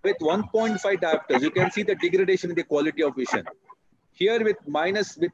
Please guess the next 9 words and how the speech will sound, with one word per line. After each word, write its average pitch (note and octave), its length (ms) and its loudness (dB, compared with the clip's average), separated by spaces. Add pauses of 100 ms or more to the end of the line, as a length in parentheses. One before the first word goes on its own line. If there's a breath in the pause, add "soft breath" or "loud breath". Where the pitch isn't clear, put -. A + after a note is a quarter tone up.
(120)
three A3+ 180 2
diopters, F3 600 0 (420 soft breath)
it C#3+ 140 -6
is - 220 -6 (120)
grossly F#3 720 2
decreased - 480 2 (100)
visual C3+ 360 2
clarity. - 1040 6
So E3+ 80 6